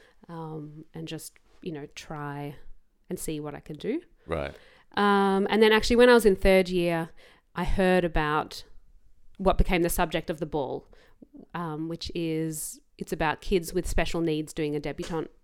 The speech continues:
Speaker 1: ball, and decided to film, do some filming around that, thinking it might be a project that I'd do when I finished uni. So I was making my graduate film, but I was also with Adam, um,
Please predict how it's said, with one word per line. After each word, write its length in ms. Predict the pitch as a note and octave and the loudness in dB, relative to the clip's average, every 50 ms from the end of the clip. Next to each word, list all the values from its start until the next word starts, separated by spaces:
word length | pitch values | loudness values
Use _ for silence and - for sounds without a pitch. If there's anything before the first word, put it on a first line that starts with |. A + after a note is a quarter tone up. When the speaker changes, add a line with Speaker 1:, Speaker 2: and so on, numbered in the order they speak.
| - - | -10 -6
Speaker 1:
ball, 340 | E3+ F3 A3+ D4+ F4 - - - - - - - - - - - - - - _ _ - _ _ - | -4 -2 -2 -2 -4 -6 -12 -20 -20 -20 -20 -20 -20 -20 -20 -20 -20 -20 -20 _ _ -20 _ _ -2
and 640 | - G3 G3 F#3+ F#3 F#3 F3+ F3+ F#3 F#3 F#3 F3+ F3 | 2 4 4 4 4 4 4 4 4 4 2 2 0
decided 500 | - G3 F#3 - G#3 F3+ F#3+ F#3+ F3 E3+ | 0 -4 -2 2 4 4 4 4 2 0
to 140 | - F#3+ E3+ | -2 -2 -4
film, 680 | - - - - - - - - F#3+ F3+ F3 E3+ E3+ | -4 -6 -12 -20 -20 -18 -8 -4 -2 0 0 0 0
do 100 | - F#3+ | -2 -2
some 160 | F#3 - F3 E3 | -2 -2 -4 -4
filming 320 | - F3+ E3+ E3+ E3 D#3+ | -2 -2 -2 -2 -2 -2
around 280 | D#3+ D#3 D3+ D3 D3+ D#3 | -2 -2 -2 -2 -2 -4
that, 180 | D3 - - - | -4 -6 -4 -2
thinking 300 | - C#4 C#4 C4+ B3 G#3+ | 0 0 2 4 4 4
it 80 | F#3+ | 4
might 240 | F#3+ F3 E3+ E3 - | 4 4 2 2 2
be 80 | E3+ D#3+ | 0 -2
a 60 | D#3+ | 0
project 400 | - - F3 E3 - D#3 D3+ - | 0 -2 -2 -2 -2 -4 -6 -6
that 100 | F3+ D#3 | -6 -6
I'd 160 | D#3 D3+ D3 | -4 -6 -6
do 220 | D3+ D#3 D3 D3+ | -4 -4 -4 -2
when 160 | C#3+ D#3 D3+ C#3+ | 0 0 0 0
I 80 | C#3 | -2
finished 360 | - - D#3+ D#3 D#3 - - | -2 -2 -2 -2 -2 -2 -4
uni. 300 | - - A#2+ - - - - - - - - - - | -6 -6 -8 -8 -8 -10 -12 -16 -20 -20 -20 -20 -18
So 680 | - - - - F#3+ F3+ F3 E3+ E3+ E3+ E3+ E3+ E3+ - - | -14 -4 2 4 6 6 8 8 6 6 4 2 0 0 2
I 80 | E3+ F#3 | 4 4
was 140 | F#3 F#3 | 6 6
making 260 | G#3 G#3 G3+ - G#3 F#3 | 6 6 6 6 4 4
my 100 | E3+ D#3+ | 4 4
graduate 360 | F3 E3 D#3+ D#3 E3+ D#3 - | 2 2 2 2 0 -2 -2
film, 300 | - G3 G3 B3 C#4+ C4+ | 2 2 4 6 6 6
but 100 | A#3 F3 | 6 6
I 80 | E3 | 4
was 140 | E3 E3 - | 4 4 2
also 260 | F3 E3+ - F#3 E3 | 0 0 0 0 0
with 180 | D#3+ F3+ F#3 F3+ | 2 2 0 0
Adam, 400 | D3+ D#3 D3+ D3 C#3+ E3 A#3 C4 - - - - - - _ _ _ _ - | -2 -4 -4 -4 -4 -6 -6 -8 -12 -18 -20 -20 -20 -20 _ _ _ _ -10
um, 720 | F3 E3+ E3 D#3 D#3 D#3 D#3 D#3 D#3 D#3 D#3+ D#3+ E3 | -8 -6 -6 -6 -6 -6 -6 -8 -8 -8 -8 -8 -10